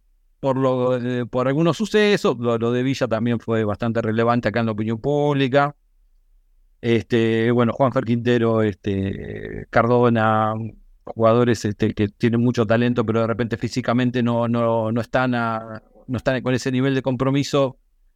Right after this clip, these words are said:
que, que podrían demostrar. Entonces, este, hay una división. Yo creo que los jugadores tipo, bueno, los tres colombianos históricos de Boca, Córdoba, Chicho y, y Patrón,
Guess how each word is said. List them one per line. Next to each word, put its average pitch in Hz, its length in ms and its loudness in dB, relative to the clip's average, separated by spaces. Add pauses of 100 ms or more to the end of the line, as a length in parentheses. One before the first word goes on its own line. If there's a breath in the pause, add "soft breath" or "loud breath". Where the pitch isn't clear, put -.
(260)
que, 117 800 -2
que 117 100 -2
podrían 120 640 0
demostrar. 135 640 0
Entonces, 131 640 -2
este, 123 200 -4
hay 131 60 0
una 131 140 0
división. 117 320 -4
Yo 127 100 -4
creo 135 180 2
que 127 80 0
los 113 220 0
jugadores 120 460 -2
tipo, 113 380 0
bueno, 110 200 0
los 101 140 -4
tres 117 160 -2
colombianos 113 760 0
históricos 117 520 2
de 110 60 2
Boca, 110 320 0
Córdoba, 117 380 2
Chicho 117 360 0
y, 107 560 -2
y 113 100 -10
Patrón, 120 460 0